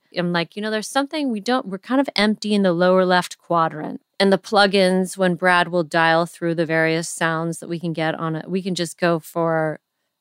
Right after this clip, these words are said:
an hour. He's the same way. We'll try all these different settings till it's exactly right. And then there's a lot of this going on in the studio with Brad and me, where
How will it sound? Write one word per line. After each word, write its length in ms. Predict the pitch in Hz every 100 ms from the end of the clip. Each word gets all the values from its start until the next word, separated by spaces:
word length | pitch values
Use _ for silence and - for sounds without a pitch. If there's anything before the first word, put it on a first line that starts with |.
| _ 180
an 120 | 160
hour. 480 | 156 240 208 - -
He's 260 | 226 226
the 100 | 214
same 280 | - 160 156
way. 380 | 175 - - - _ _ _
We'll 100 | 175
try 220 | - 175
all 220 | - 170 170
these 180 | 170
different 300 | - 170 160
settings 500 | - 175 165 151 151
till 280 | - 170 160
it's 180 | 160 -
exactly 400 | 151 160 - 160
right. 300 | 160 160 160
And 100 | 160
then 260 | 170 170 165 _ _ _ -
there's 140 | 190
a 80 | 185
lot 400 | 180 208 226 254
of 160 | 202 160
this 360 | 180 - -
going 320 | - 156 151
on 360 | 151 147 143 156 -
in 100 | 156
the 80 |
studio 440 | 147 - 143 147 143
with 160 | 143
Brad 240 | - 147 147
and 120 | 147
me, 260 | 151 143 - _ _ _ _ -
where 340 | 185 165 160